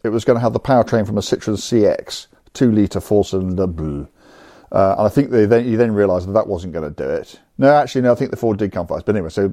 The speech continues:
you know, it went, so it went rotary, Ford, then Citroen. And it's only after that that, um, when they realised that the Citroen was, you know,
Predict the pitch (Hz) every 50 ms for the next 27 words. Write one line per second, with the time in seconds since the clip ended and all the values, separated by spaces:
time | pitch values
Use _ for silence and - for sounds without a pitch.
0 | - 107 110 101 92 85 82 78 104 98 104 95 78 - - 95 85 64 - 90
1 | 92 85 - - 131 131 120 - - 113 104 101 - 92 90 90 90 - _ -
2 | - _ _ - 110 107 104 98 - - 107 - - - 78 82 92 101 110 104
3 | 127 131 139 135 123 113 113 110 107 - 104 107 - 196 175 101 76 80 - -
4 | - _ _ _ _ _ _ _ _ - _ _ _ _ _ - - 104 113 113
5 | 110 - - - - - - _ - 104 104 101 101 101 104 101 104 107 117 110
6 | 104 104 104 110 107 101 95 95 - - 85 - 95 - - 139 131 - - 95
7 | 90 85 87 87 90 87 - - - - - _ - 104 90 80 82 82 80